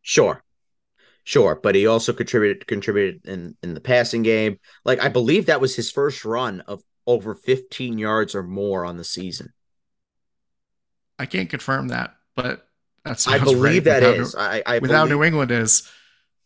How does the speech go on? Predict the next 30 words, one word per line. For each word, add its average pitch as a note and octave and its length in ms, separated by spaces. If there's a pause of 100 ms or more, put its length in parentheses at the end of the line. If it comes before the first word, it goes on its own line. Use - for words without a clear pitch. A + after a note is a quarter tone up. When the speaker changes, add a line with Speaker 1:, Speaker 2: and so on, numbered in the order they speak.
(500)
Speaker 1:
I, A2 220
I B2 40
believe, A#2+ 440
I A#2 100
believe A#2+ 280
that's B2+ 200
correct. G2+ 540 (760)
That G2+ 100
Speaker 2:
I A#2+ 80
Speaker 1:
was B2 60
Speaker 2:
think G3+ 100
Speaker 1:
his, - 60
Speaker 2:
those E3+ 440
Speaker 1:
that B2 140
was A#2 100
his C#3+ 120
Speaker 2:
only C#3 100
go C3 180
Speaker 1:
first, - 380 (360)
his A#2+ 200 (160)
first C3+ 320
rush A#2+ 460
of F#2+ 120
fifteen C3+ 640
yards A#2+ 340
or G#2+ 220
more G2 400 (400)
the G#2+ 140
entire G2+ 580
year. F2+ 340